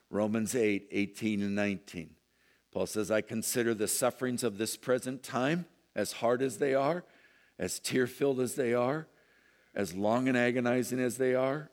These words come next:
are not worth comparing with the glory that's to be revealed to us.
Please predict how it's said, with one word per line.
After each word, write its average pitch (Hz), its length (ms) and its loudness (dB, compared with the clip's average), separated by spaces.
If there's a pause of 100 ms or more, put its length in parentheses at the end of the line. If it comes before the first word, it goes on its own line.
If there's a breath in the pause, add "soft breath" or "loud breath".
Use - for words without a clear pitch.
are 107 200 4
not 104 560 0
worth 107 560 0
comparing 90 840 -2 (640 soft breath)
with 92 160 -6
the 101 80 0
glory 95 380 0
that's 95 260 -2
to - 140 -14
be 95 120 0
revealed 85 800 -4
to 82 300 -4
us. - 400 -10